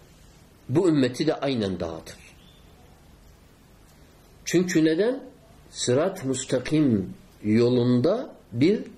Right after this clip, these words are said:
timsektir, bir engeldir. Her sırat-ı müstakim yolcusunu engellemesi lazım.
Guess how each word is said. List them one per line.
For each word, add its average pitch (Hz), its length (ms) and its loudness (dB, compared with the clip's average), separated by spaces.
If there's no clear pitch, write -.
timsektir, - 640 -2
bir 156 280 0
engeldir. 117 600 -2
Her 170 480 2
sırat-ı 143 540 -2
müstakim 131 640 0
yolcusunu 143 840 2
engellemesi 110 720 0
lazım. 85 280 -6